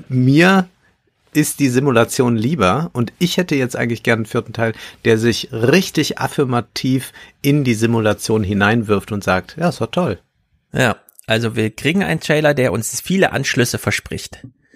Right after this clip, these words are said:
Speaker 1: Mhm.
Speaker 2: Äh, gleich die allererste Szene ist ja ein Therapeut in der Matrix, der dann auf Deutsch nur leider sagt, „Wir verwenden diese Worte hier nicht“, im Englischen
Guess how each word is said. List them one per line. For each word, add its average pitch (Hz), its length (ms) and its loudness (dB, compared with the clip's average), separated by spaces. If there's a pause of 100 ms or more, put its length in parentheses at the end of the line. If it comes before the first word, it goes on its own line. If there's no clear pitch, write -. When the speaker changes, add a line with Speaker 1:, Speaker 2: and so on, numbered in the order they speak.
Speaker 1:
Mhm. 127 260 2
Speaker 2:
Äh, 104 80 0
gleich 113 240 0
die - 100 -2
allererste 110 380 0
Szene 120 320 0
ist - 220 -2
ja 104 80 -2
ein 95 220 -4
Therapeut 107 600 -2
in - 100 -4
der 101 120 0
Matrix, 151 480 -2
der 107 180 2
dann 123 300 2 (420)
auf 113 220 0
Deutsch - 720 0
nur 113 180 0
leider 113 240 2
sagt, 110 380 -2
„Wir 110 140 0
verwenden 117 580 -2
diese 110 320 -2
Worte 110 240 -2
hier 120 320 2
nicht“, 160 380 0
im - 200 -4
Englischen 156 460 -4